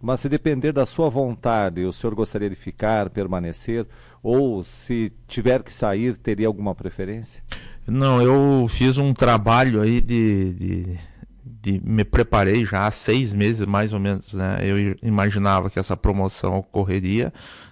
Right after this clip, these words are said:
Speaker 2: né? Fiz todas as prospecções do que poderia acontecer e me preparei pra fi-,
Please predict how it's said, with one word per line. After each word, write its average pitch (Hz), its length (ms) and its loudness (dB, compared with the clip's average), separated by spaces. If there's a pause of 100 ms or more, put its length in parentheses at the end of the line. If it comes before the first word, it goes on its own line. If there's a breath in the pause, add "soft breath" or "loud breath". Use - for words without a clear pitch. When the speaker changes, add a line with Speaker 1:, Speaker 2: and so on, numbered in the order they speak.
(120)
Speaker 2:
né? 95 280 -2
Fiz 120 400 -4
todas 110 480 2
as 95 360 0 (400)
prospecções 107 840 0
do 98 100 -8
que 98 380 -4 (420 loud breath)
poderia 104 400 2
acontecer 110 640 -2
e 135 100 -2
me 175 220 0
preparei 190 640 2
pra 180 380 0
fi-, - 200 -12